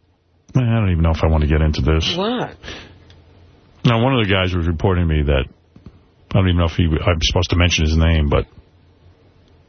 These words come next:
Speaker 1: he said they were walking by Scott the Engineer's studio, and they keep hearing, like, drum beats and all kinds of shit going on.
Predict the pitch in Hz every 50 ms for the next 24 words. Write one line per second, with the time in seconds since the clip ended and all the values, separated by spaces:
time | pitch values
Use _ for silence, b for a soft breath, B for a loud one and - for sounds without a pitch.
0 | _ _ - - - 98 - 95 82 - - - - 120 - - - 104 87 90
1 | 90 95 110 110 - 101 98 87 87 - - 98 95 - 101 95 85 95 87 85
2 | 80 78 - - - 180 180 160 120 90 85 85 - - 98 85 - 104 98 92
3 | 85 73 73 76 - 85 92 92 95 95 92 87 92 90 85 85 85 85 82 -
4 | - - 65 65 65 71 82 85 - 90 85 73 73 76 - - 87 - - -
5 | 73 69 67 64 65 67 69 85 87